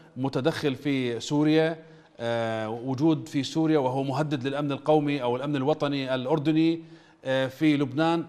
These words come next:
لكن ليس هناك الحقيقة، آه، يعني أي تصريح أو موقف، آه، آه، آه، يشعر، آه، أو يشعر بالخ-، ب-، بخطر داهم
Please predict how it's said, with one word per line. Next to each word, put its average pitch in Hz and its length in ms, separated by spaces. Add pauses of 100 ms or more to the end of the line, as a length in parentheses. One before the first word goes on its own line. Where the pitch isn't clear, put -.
(140)
لكن 170 400 (100)
ليس 190 380
هناك 165 420
الحقيقة، 160 640 (420)
آه، 139 220 (220)
يعني 139 380
أي 196 120
تصريح 147 580
أو 175 120
موقف، 143 600
آه، 131 360 (200)
آه، 117 180 (220)
آه، 107 240 (420)
يشعر، 156 640 (200)
آه، 110 180
أو 117 140
يشعر 160 280
بالخ-، 151 240
ب-، 139 280
بخطر 143 400
داهم 131 540